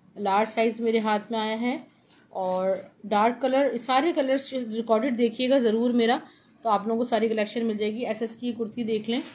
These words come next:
खूबसूरत सी, और ये आपको सिर्फ और सिर्फ पन्द्रह सौ रुपये में मिल रही है। इसकी stitching देख लें, fabric देखें, embroidery देखें,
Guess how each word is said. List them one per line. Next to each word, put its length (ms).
खूबसूरत 420
सी, 260
और 480
ये 100
आपको 280
सिर्फ 240
और 80
सिर्फ 200
पन्द्रह 300
सौ 160
रुपये 220
में 60
मिल 100
रही 100
है। 60
इसकी 200
stitching 480
देख 240
लें, 200
fabric 520
देखें, 320
embroidery 720
देखें, 440